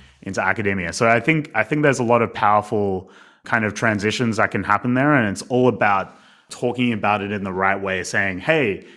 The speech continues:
you don't even need to start a business. You just need to think about how this could be accomplished in a business context so that you can better help business people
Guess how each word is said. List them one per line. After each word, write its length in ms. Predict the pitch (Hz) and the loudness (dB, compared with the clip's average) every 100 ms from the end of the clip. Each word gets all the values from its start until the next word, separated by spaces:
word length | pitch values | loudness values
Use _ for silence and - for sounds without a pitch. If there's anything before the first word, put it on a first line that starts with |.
| _ - | _ -14
you 120 | 113 | -4
don't 280 | 107 139 170 | 0 2 2
even 260 | 165 160 | 2 2
need 200 | 131 135 139 | 4 2 0
to 80 | |
start 340 | 131 - 123 117 | -4 2 4 4
a 40 | |
business. 800 | 95 - 143 165 143 95 85 - - _ _ | -2 -2 0 0 -2 -6 -8 -12 -16 _ _
You 100 | 110 | -10
just 320 | 107 139 156 | -4 -4 -2
need 160 | 156 143 | -2 -2
to 100 | 127 | -4
think 200 | 135 123 | -4 -4
about 380 | 107 107 98 - | -2 -2 -4 -6
how 240 | - 117 | -4 -2
this 240 | 117 110 - | -2 -4 -6
could 400 | 117 101 87 - _ _ _ - | -6 -6 -8 -18 _ _ _ -8
be 120 | 104 | -6
accomplished 800 | 98 - 143 156 131 101 85 - | -6 -6 -6 -2 -2 -2 -4 -10
in 120 | 110 | -10
a 40 | 92 | -8
business 440 | 120 113 117 104 | -8 -8 -8 -10
context 720 | - 135 147 104 85 - - _ _ | -6 -4 -4 -4 -6 -8 -18 _ _
so 180 | - 120 | -10 -4
that 320 | 107 104 104 107 | -2 -2 -4 -8
you 260 | 117 147 | -2 -2
can 240 | 147 127 107 | -2 -4 0
better 460 | 110 107 107 101 - | 0 2 0 -2 -4
help 300 | 110 101 - | -8 -6 -4
business 340 | 147 147 143 | -2 -4 -4
people 600 | 127 98 98 92 95 | -6 -6 -6 -6 -8